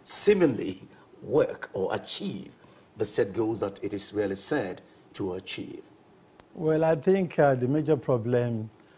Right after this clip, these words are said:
Speaker 2: we're faced with in this climb has to do with the fact that information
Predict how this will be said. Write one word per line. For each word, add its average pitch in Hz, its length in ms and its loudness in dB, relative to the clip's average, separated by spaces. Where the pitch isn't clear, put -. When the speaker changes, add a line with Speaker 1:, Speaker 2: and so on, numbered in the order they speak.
Speaker 2:
we're 113 160 0
faced 139 360 0
with 113 240 -2
in 107 100 -2
this 120 200 -4
climb 113 420 -2
has 131 260 -4
to 123 80 -6
do 113 160 -2
with 104 300 -4
the 95 100 -8
fact 104 300 -6
that 95 320 -8
information 113 880 -6